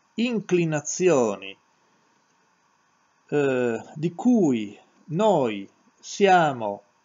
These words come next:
schiavi e che danneggiano la nostra vita, la nostra esistenza, eh, lì per lì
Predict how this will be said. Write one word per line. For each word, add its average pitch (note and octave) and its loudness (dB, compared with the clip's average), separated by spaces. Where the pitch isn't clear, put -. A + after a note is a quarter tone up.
schiavi C#3+ 0
e F3+ -2
che D#3+ 2
danneggiano C3+ -2
la D3+ -2
nostra C3 -2
vita, C#3+ -4
la E3 -2
nostra B2+ -4
esistenza, B2 -6
eh, D#3+ 2
lì G#3+ 4
per D#3+ 0
lì D#3+ 0